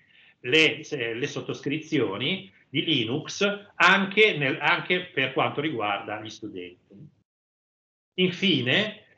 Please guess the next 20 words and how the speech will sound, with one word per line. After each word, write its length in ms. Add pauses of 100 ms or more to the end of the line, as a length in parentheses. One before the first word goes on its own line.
(100)
ehm, 1200
la 120
cosa 480
di 80
nuovo 220
importante 1040 (160)
è 100
il 100
terzo 340
punto, 480
che 140
riguarda 680
le 240
modalità 480
d'uso 460
delle 240
dist-, 320
delle 240
distribuzioni, 840
perché, 520